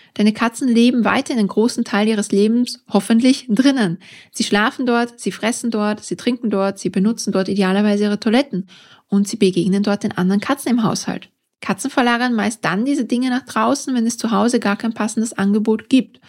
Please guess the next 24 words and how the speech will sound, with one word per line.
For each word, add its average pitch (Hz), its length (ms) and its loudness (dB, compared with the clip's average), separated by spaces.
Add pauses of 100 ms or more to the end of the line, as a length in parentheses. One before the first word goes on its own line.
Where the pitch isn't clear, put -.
(320)
Wenn 233 120 4
mir 247 100 6
also 240 160 2
jemand 226 280 2
sagt, 220 260 2
meine 208 160 0
Katze 247 300 -2
geht 220 180 -2
nur 202 100 2
draußen 262 380 0
aufs - 200 -8
Klo, 202 300 -2 (200)
dann - 80 -6
ist 208 80 -2
meine 208 180 2
erste 208 240 -2
Frage, 226 460 -2 (160)
wie 208 140 4
sieht 226 240 2
denn 226 120 0
das 226 160 -2
Klo 220 200 0
drinnen 214 280 4
aus? 277 360 0